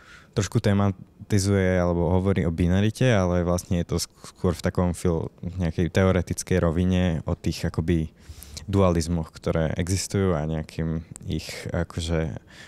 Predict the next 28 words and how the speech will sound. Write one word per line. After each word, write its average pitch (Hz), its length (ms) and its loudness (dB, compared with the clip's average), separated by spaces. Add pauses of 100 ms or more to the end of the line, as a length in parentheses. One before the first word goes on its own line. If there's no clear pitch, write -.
(180)
rozbijaním, 95 600 2
tak - 160 -8
s-, - 160 -10
môž-, 92 320 0
môžeme 95 320 2
to 90 160 -4
tak 78 160 -4
vziať, 90 440 2
a 87 60 2 (140)
že 85 240 -2 (120)
to 87 120 0
môže 90 240 2
vychádzať 90 400 0
určite 87 280 -2
z 90 80 -2
mojej 90 160 0
skúsenosti 113 640 -2 (460)
osobnej, 123 520 4
ale, 95 440 0 (440)
ale 90 440 2
išlo - 320 -2
o - 140 0 (100)
teoretický 87 760 0
alebo 78 200 -2
nejaký - 160 -8
filozofický 85 640 -2
konštrukt, - 480 -2
takže, 78 400 -2